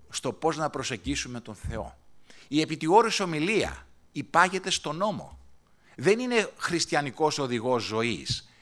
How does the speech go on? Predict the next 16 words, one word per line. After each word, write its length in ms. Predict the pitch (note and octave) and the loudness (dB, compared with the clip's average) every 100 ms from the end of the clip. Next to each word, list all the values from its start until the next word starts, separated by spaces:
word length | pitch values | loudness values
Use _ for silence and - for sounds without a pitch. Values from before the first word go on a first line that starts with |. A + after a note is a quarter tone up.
| - - | -20 -10
Είναι 420 | C3+ D#3+ E3 A#2+ | -6 -2 -2 -4
χριστιανικός 640 | - C#3+ C#3 B2+ B2+ F3 E3+ | -6 -8 -6 -6 -4 -4 -2
οδη-, 500 | D3+ C#3+ C#3 G#2 B2 | 0 0 0 -4 -6
ζη-, 240 | - B2 - | -6 -6 -8
ε, 200 | G#2+ G#2 | -12 -8
οδηγός 560 | A2+ A#2 A2 D3+ - - | -6 -4 0 0 0 -4
για 180 | B2 C3+ | -2 -2
να 120 | B2+ | 0
δούμε 160 | D3 F3 | -4 -4
τον 180 | E3+ D#3+ | -4 -2
ιδανικό 500 | C3 D3 D3 G3 G3+ | 0 0 0 4 4
άνθρωπο 460 | A#3+ - D#3+ C3+ | 4 0 -2 -2
που 80 | B2 | -2
ζητάει 360 | G#2+ G#2 A2 F#2 | -2 -2 -4 -4
ο 100 | F2 | -8
Θεός. 500 | F2 D#2+ E2+ - | -12 -14 -12 -14